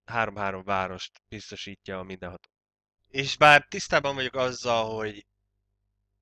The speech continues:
ez egy folyamatosan visszatérő kérdés, és rengeteget beszéltünk már erről, gondoltam, hasznos lesz, ha egy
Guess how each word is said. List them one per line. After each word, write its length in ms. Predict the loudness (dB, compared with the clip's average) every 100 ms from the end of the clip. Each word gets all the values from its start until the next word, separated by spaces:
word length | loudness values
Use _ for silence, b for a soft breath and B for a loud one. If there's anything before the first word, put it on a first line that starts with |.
| _ _ _
ez 180 | -12 -10
egy 100 | -10
folyamatosan 600 | -4 0 0 -2 -4 -4
visszatérő 640 | -6 -6 -8 -4 -2 -2 -4
kérdés, 520 | 0 2 2 -2 -6
és 120 | -4
rengeteget 640 | 0 2 0 -4 -4 -4
beszéltünk 600 | -4 -4 -6 -10 -12 -16 _ _ _
már 260 | -2 -2 0
erről, 520 | 0 0 -2 -4 -6 _ _ _ _ _ _ -8
gondoltam, 760 | -4 0 -2 0 -4 -4 -12
hasznos 440 | -8 -4 -4 -6 -8
lesz, 200 | -8 -8
ha 120 | -12 -2
egy 560 | 0 0 -2 -10 -20